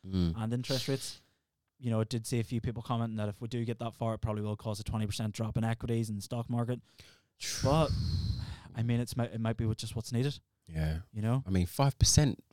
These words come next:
Speaker 1: for, you know, in your, in your savings, in your, in your government bonds, it's,
Speaker 2: Yeah.
Speaker 1: it's decent return.
Speaker 2: It is decent re-,
Speaker 1: Decent.
Speaker 2: decent return.
Speaker 1: Yeah.
Speaker 2: I feel sorry for people getting a thirty-year fixed mortgage. <laughs> That's,
Speaker 1: Yeah.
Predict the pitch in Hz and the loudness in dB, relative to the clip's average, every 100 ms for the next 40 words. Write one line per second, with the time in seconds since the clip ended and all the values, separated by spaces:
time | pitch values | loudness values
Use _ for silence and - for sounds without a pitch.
0 | _ - - 98 104 98 98 95 98 98 | _ -16 -6 0 4 6 4 4 4 4
1 | - 120 127 104 90 95 90 - 90 101 | 6 6 6 4 2 2 0 -2 -4 0
2 | 104 80 123 156 127 123 151 131 - _ | 0 0 2 2 2 0 -2 -6 -18 _
3 | - 123 185 - 98 - 175 208 110 92 | 2 6 8 6 4 8 12 12 10 6
4 | 113 113 110 131 143 208 233 170 101 135 | 0 -2 -2 6 8 10 10 10 8 2
5 | 131 123 107 123 143 160 - _ 101 135 | 0 -2 -2 -2 0 -2 -6 _ 2 4
6 | 160 107 98 113 120 113 120 110 113 110 | 6 6 4 0 0 -2 -2 -6 -6 -8
7 | 107 110 120 110 107 104 113 - 113 117 | -8 -6 -2 0 0 -2 -4 -4 -2 0
8 | 147 147 160 | 0 12 12